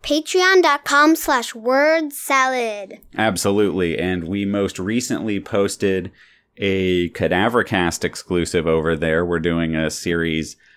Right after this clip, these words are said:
Speaker 2: about animals called Not So Creepy Critters.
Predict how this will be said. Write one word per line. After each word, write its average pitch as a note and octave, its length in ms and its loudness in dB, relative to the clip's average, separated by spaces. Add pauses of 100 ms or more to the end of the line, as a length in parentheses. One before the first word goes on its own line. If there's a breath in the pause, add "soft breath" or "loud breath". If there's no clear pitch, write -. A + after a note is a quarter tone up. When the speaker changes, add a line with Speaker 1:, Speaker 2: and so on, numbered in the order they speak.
(140 soft breath)
Speaker 2:
about E2 400 -2
animals G2+ 520 -2
called D#2+ 260 -4
Not D#2+ 220 -4
So D#2 180 -4
Creepy D#2 380 -6
Critters. F2+ 560 -2